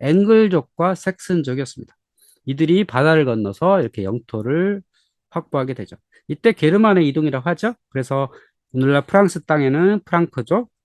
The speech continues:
이베리아 반도에는 고트족, 여기 그 북아프리카에는 반달족, 이탈리아는 롬바르드족, 또 슬라브족,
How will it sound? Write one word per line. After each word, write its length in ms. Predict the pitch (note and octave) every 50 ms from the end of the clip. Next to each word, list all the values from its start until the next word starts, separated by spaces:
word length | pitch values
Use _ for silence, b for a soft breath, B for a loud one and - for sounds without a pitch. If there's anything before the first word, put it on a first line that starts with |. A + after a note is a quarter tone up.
| _ _
이베리아 480 | - B2+ C3 B2+ D3 C#3+ C#3 C#3 C3+ B2
반도에는 540 | B2 A#2+ A#2+ A#2+ A2+ A#2 A2+ C#3+ F#3+ A#3 A#3 _
고트족, 480 | - G#2+ - - A#2 G#2 G2+ - - _ _ _ _ _ b b b b b b b _ - A#2
여기 340 | A#2+ A2+ C3 C#3 C#3 C3 A#2 -
그 140 | - A#2 A2+ -
북아프리카에는 760 | - C3 E3 E3+ - - D3 C#3+ - - A#2 A2+ C3+ F3+ F3
반달족, 600 | - C3 D3+ F#3+ F#3+ A3+ G3+ D#3+ A#2 - - _ _ -
이탈리아는 540 | B2+ - - D3+ C#3+ C#3 C3 B2 B2 D#3 F#3
롬바르드족, 600 | F3+ A#2+ A#2 C3+ E3 F3+ F#3 E3 C#3 - - - _ _ -
또 120 | F#2 F2
슬라브족, 680 | F2 - - D3+ E3+ F#3+ G3+ F#3 F3 D3 B2 G2+ -